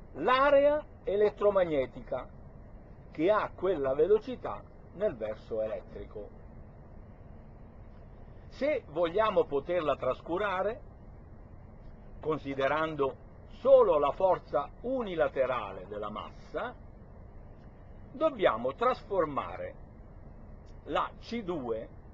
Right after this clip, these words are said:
piccola in C grande, al quadrato, ossia riferire la massa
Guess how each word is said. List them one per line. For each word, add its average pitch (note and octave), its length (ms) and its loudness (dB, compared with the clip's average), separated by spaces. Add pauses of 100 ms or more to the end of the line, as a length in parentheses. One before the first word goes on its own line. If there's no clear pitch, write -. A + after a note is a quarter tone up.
piccola C3 560 -6 (1300)
in G#3+ 360 -4 (480)
C A3+ 220 -8
grande, G#2 800 0 (2000)
al B2+ 180 -4
quadrato, A2 600 -2 (840)
ossia A3+ 600 4
riferire G#3+ 560 2
la D#3+ 120 4
massa A2 640 -4